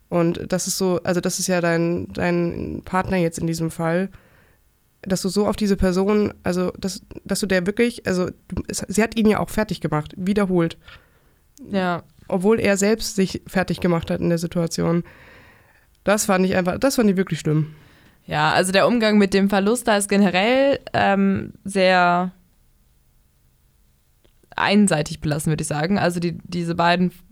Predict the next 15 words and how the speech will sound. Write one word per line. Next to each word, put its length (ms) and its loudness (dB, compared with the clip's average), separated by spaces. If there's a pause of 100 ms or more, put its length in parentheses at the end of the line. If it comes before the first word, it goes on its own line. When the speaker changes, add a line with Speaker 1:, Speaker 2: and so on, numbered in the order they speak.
Speaker 2:
Personen, 540 2 (280)
die 140 0
sich 180 -2
ja 120 0
eigentlich 440 0
lieben 360 6
und 120 0
die 60 0
ja 340 0
ein 140 0
Kind 260 2
zusammen 380 0
haben 300 0
und 220 -6
die 220 -2